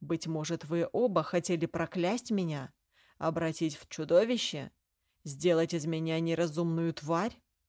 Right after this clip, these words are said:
Он брызжет слюной, а в глазах истинное безумие.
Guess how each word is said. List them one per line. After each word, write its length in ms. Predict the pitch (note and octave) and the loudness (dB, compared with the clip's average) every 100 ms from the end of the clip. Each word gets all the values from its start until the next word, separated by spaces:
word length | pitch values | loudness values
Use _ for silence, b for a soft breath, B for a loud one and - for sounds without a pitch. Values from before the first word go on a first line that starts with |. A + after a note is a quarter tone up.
| _ | _
Он 220 | A#3+ B3 | 0 0
брызжет 480 | G#3 A#3 B3+ G#3 F3+ | 2 0 0 0 -2
слюной, 520 | - F3+ F#3 A#3+ C#4+ | 0 -2 0 0 0
а 160 | C#4 G3 | 0 -2
в 80 | E3+ | -2
глазах 480 | E3+ E3+ F#3 G#3 - - | -2 -2 0 -2 -4 -4
истинное 540 | G3+ - F#3+ F#3+ F#3+ | -4 -2 -2 0 0
безумие. 680 | F3 G3+ E3+ D3+ D3 D#3 | -2 -4 -2 -4 -6 -10